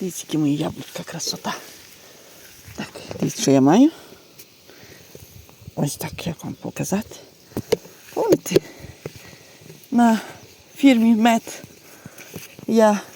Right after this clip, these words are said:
заказувала те, що малини збирати. Бачите, вона мені пригодилася, будемо зараз збирати.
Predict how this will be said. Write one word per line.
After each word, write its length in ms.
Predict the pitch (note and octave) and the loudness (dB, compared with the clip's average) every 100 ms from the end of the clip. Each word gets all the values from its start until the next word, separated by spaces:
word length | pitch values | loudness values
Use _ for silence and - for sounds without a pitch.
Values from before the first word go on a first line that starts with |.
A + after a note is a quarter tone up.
| - | -10
заказувала 680 | G3 G3+ - G3 F3+ F#3 F#3 - E3+ - E3+ | -4 -2 2 0 2 2 2 0 -4 0 0
те, 100 | G#3+ | 0
що 140 | G#3 G3 | 0 4
малини 320 | G3 F#3 D#3+ | 6 6 4
збирати. 320 | C#3+ C3+ - - - - - - - - - - - | 0 -6 -8 -18 -20 -20 -20 -20 -20 -20 -20 -20 -18
Бачите, 300 | - - F#3+ | -12 -4 0
вона 180 | F#3 A#3+ | 0 -2
мені 220 | D#3 F3+ | -2 -2
пригодилася, 640 | - E3+ D#3+ E3 D3 - | 0 0 2 2 0 -2
будемо 200 | E3 F3 | -2 0
зараз 240 | E3+ E3 D#3+ | 2 2 2
збирати. 460 | E3 E3+ - - | 0 -2 -4 -14